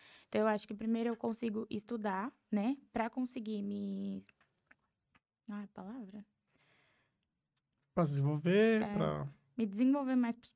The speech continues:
Speaker 1: profissionalmente e,
Speaker 2: Boa.
Speaker 1: e saber mais coisas técnicas. E aí conseguir crescer nessa, nessa parte.
Speaker 2: Ô, Brenda,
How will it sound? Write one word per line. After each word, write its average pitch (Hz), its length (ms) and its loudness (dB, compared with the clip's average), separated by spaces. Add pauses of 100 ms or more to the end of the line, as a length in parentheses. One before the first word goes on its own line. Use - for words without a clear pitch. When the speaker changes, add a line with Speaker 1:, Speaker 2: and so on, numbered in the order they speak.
(120)
Speaker 1:
profissionalmente 233 840 2
e, 277 80 2 (200)
Speaker 2:
Boa. - 60 -
Speaker 1:
e 254 60 2
saber 262 320 2 (160)
mais 240 240 0
coisas 262 320 -4
técnicas. 202 680 -2
E 202 80 0
aí 202 180 -2
conseguir 226 400 -6
crescer 226 420 -6
nessa, 226 480 -4
nessa 220 280 -6
parte. 175 440 -10 (760)
Speaker 2:
Ô, 160 80 4
Brenda, 165 360 4